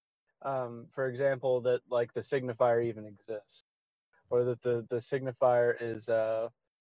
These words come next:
is something that, <clears throat> without having to learn it, is effective, you know? Um, I don't know.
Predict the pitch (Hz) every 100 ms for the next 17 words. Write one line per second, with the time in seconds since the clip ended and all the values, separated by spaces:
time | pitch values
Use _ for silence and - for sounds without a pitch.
0 | _ - 127 113 147 127 120 127 120 110
1 | 117 113 - _ _ _ - - 165 165
2 | 127 107 - - _ 143 139 147 151 147
3 | 135 123 120 120 151 131 117 - _ _
4 | _ _ _ _ _ _ _ 151 131 117
5 | - 131 - 110 104 _ _ _ _ _
6 | _ _ - 117 120 123 - - 139 143
7 | 139 127 - _ _ _ _ _ _ _
8 | _ _ _ _ _ _ _ _ _ _
9 | _ _ _ _ _ _ _ _ _ -
10 | 165 147 131